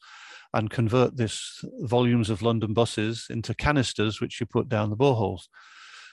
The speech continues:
And that seems to be the, uh, the insight from the, uh, from the deep disposal type of, uh, proposal.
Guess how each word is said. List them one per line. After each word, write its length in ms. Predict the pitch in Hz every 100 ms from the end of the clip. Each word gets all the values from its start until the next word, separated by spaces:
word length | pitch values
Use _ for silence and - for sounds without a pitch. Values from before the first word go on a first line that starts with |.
| _ -
And 200 | 156 123
that 160 | 123 - _ - 294
seems 360 | 190 - 131 -
to 140 | 120
be 340 | 110 113 110 107
the, 460 | 101 107 104 104
uh, 160 | 101 101 - _ _ -
the 440 | 113 110 104 101 - - - -
insight 600 | 143 139 - 104 110 - _
from 420 | - 120 110 104
the, 300 | 101 104 95 - - - _
uh, 100 | -
from 220 | 104 117 107
the 80 |
deep 260 | 98 117 -
disposal 540 | 110 - 117 110 110
type 380 | - 117 107 -
of, 340 | 110 104 101 107
uh, 240 | 101 104
proposal. 760 | - 107 - 127 110 117 113